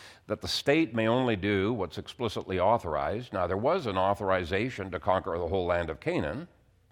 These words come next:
Okay, so if this had been regular warfare, that would have been, uh, authorization enough.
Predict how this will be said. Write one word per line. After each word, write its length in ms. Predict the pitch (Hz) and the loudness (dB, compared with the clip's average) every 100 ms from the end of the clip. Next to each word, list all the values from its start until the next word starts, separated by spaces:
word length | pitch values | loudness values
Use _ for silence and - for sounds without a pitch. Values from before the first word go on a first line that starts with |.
| _ - | _ -8
Okay, 380 | 80 85 95 | -4 0 0
so 200 | 127 95 | -2 -4
if 100 | 82 | -4
this 180 | 110 127 | -4 -4
had 160 | 110 82 | -6 -4
been 240 | 87 85 - - - - | -4 -6 -10 -20 -20 -8
regular 460 | 82 113 175 135 104 | 2 4 4 4 2
warfare, 640 | 92 90 82 90 80 131 | 2 0 0 -2 0 0
that 220 | 95 92 110 | 2 0 2
would 100 | 101 | -2
have 100 | 95 | 2
been, 280 | 98 98 92 82 | 2 2 -4 -4
uh, 40 | |
authorization 1200 | 85 80 101 104 104 95 92 95 104 - 95 87 | -4 4 6 6 4 2 2 0 -2 -2 -4 -4
enough. 640 | 78 90 92 127 82 101 | -4 0 4 4 4 -4